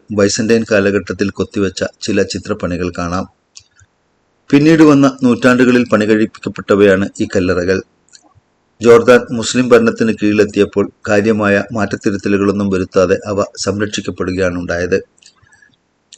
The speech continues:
വലതുഭാഗത്തെ കല്ലറകൾക്ക് പുറത്തെ ചെറിയൊരു ദ്വാരത്തിലൂടെ നോക്കുമ്പോൾ ഈ യുവാക്കളുടേതെന്ന് കരുതുന്ന എല്ലിന്റെ അവശിഷ്ടങ്ങൾ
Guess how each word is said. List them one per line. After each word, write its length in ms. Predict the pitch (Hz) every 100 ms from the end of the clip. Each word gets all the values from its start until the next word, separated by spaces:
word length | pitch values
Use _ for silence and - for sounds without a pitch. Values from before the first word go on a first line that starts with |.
| -
വലതുഭാഗത്തെ 720 | 107 127 127 139 131 120 - - -
കല്ലറകൾക്ക് 500 | 104 110 113 110 117
പുറത്തെ 380 | 101 95 92 95 -
ചെറിയൊരു 400 | - 101 107 117
ദ്വാരത്തിലൂടെ 640 | 110 - 95 98 101 98 95
നോക്കുമ്പോൾ 540 | 92 87 90 87 87 _ _ _ _
ഈ 160 | 123 135
യുവാക്കളുടേതെന്ന് 760 | 107 110 107 117 110 107 107 104
കരുതുന്ന 400 | 98 90 95 92 95
എല്ലിന്റെ 360 | 107 95 98 98
അവശിഷ്ടങ്ങൾ 680 | 90 85 - 92 95 92